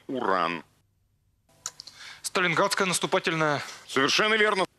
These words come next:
Speaker 2: Тигры четыреста, пожалуйста.
Speaker 1: Он родился в районе Кхумбу в Непале,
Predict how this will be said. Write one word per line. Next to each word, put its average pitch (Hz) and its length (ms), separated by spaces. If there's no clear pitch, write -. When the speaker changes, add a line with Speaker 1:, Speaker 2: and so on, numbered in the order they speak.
Speaker 2:
Тигры 240 200
четыреста, 208 400
пожалуйста. 156 640
Speaker 1:
Он 214 360
родился 160 640
в 131 60
районе 151 500
Кхумбу 160 1040
в 87 40
Непале, 117 560